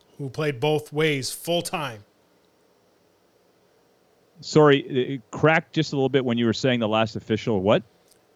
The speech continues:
Speaker 1: The last official Iron Man. So guy who played both ways full time, the last guy in the N F L to do so. I'll say
Speaker 2: Wow.
Speaker 1: he played for the Philadelphia Eagles.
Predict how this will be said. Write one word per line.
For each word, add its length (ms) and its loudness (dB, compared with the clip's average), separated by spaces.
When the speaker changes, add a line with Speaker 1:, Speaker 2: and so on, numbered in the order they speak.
Speaker 1:
The 180 -12
last 380 -6
official 560 -8
Iron 340 0
Man. 360 -6
So 440 -8
guy 200 0
who 80 -2
played 460 -4
both 300 4
ways 640 0
full 320 2
time, 560 0
the 80 -12
last 360 -2
guy 120 0
in 60 -4
the 60 -2
N 80 -4
F 140 -6
L 100 0
to 80 -6
do 220 -4
so. 340 -6
I'll 140 -10
say 160 -6
Speaker 2:
Wow. 160 -2
Speaker 1:
he 40 0
played 220 2
for 160 -2
the 160 -6
Philadelphia 640 -2
Eagles. 540 -6